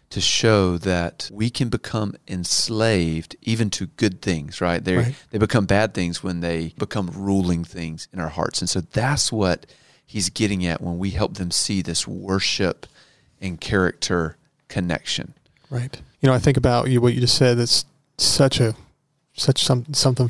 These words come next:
Speaker 2: we can really chew on and think on. You know, the idea that sometimes we worship good things. You know,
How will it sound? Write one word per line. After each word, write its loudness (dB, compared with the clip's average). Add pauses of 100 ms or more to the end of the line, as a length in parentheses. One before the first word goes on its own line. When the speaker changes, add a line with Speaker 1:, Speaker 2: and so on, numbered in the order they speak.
Speaker 2:
we 4
can -2
really 4
chew 4
on 4
and -2
think 2
on. 2
You 0
know, 2
the 4
idea 4
that 0
sometimes 4
we 6
worship 2
good 2
things. 2
You 2
know, 4